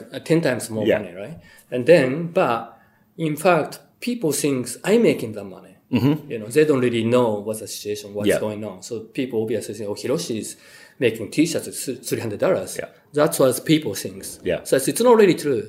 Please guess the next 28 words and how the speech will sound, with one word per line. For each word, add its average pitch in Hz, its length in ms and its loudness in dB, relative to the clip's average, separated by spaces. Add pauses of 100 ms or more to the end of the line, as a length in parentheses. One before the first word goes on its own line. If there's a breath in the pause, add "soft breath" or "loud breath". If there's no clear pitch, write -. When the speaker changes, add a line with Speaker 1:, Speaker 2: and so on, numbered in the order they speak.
(180)
Speaker 2:
Yeah, 113 200 2 (120)
of 90 120 -10
course. 160 340 0
Speaker 1:
Right? - 60 -10 (100)
And 120 400 -4 (1040 soft breath)
so 117 320 2
Speaker 2:
In 135 140 4
fact, 156 200 4
did 123 100 6
it 113 100 4
make 113 200 4
you 110 100 2
mad? 92 420 0 (300)
A 123 60 0
little 139 220 4
bit. - 380 -4
It 131 60 -2
must 131 200 4
Speaker 1:
Yeah. 147 80 4
Speaker 2:
have, - 80 -2
a - 100 4
little 143 140 4
bit 107 100 4
mad, 80 220 0
right? 85 140 4
Speaker 1:
Yeah. 147 240 0
Speaker 2:
Yeah. 107 180 2 (140)
Speaker 1:
Mm-hmm. 139 260 -12